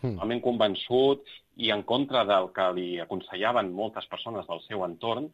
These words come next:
Speaker 2: va dir, eh, "Renuncio perquè, eh, no em veig capaç de, de, de governar aquesta, aquesta barca". Per tant, eh, Benet setze és més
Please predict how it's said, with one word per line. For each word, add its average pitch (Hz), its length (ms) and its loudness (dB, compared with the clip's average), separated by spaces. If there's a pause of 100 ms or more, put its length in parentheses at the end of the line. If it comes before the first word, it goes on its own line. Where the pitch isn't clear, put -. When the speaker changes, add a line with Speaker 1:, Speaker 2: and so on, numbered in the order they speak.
(360)
Speaker 2:
va 95 200 -2
dir, 90 240 -2
eh, 80 300 -4
"Renuncio 104 560 -2
perquè, 92 580 -2
eh, 80 640 -14
no 85 80 -10
em 85 40 -10
veig 87 160 -8
capaç 85 360 -6
de, 87 140 -2 (200)
de, 82 100 -10 (140)
de 95 80 -12
governar 95 380 2
aquesta, 90 520 -4 (380)
aquesta 92 420 -4
barca". 85 400 -6 (380)
Per 104 160 0
tant, 120 400 2
eh, 82 260 0
Benet 123 320 0
setze 143 220 -2
és 120 100 -4
més 131 180 0